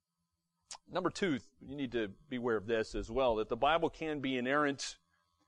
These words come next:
and still include loose or free quotations. So the original writers did not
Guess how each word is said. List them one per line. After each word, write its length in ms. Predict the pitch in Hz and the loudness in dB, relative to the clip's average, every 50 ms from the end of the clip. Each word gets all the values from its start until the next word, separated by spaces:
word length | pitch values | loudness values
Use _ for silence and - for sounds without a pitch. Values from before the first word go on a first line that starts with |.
| _ - | _ -4
and 220 | 151 135 139 - | -4 -4 -2 -4
still 460 | - - - - 170 180 175 165 156 | -8 -10 -8 2 4 6 6 6 4
include 400 | 143 131 - - 147 139 135 131 | 4 0 0 2 2 2 2 2
loose 380 | 127 131 143 143 143 143 143 - | 0 0 2 2 2 2 0 -2
or 140 | 139 120 117 | -2 -2 -2
free 320 | - - 139 135 131 117 | -4 -4 -4 -4 -4 -4
quotations. 1080 | - - 120 104 104 - - - 151 135 120 - - 117 95 82 80 - - - - - _ _ _ _ _ _ _ _ _ _ _ _ _ _ _ _ _ _ - _ _ _ _ _ _ _ _ _ _ _ _ _ _ _ - | -2 -2 -2 -2 -2 -4 -6 -6 -6 -6 -6 -6 -8 -8 -10 -10 -14 -18 -20 -20 -20 -20 _ _ _ _ _ _ _ _ _ _ _ _ _ _ _ _ _ _ -20 _ _ _ _ _ _ _ _ _ _ _ _ _ _ _ -2
So 120 | - 160 | 0 2
the 120 | 151 165 180 | 4 4 6
original 500 | 196 240 247 208 165 208 202 196 180 165 | 6 6 6 6 4 6 6 8 8 10
writers 420 | 170 175 180 180 185 185 165 131 | 10 10 10 10 10 8 6 4
did 180 | 113 160 202 180 | 2 0 2 6
not 300 | 190 190 185 165 147 | 8 8 8 8 6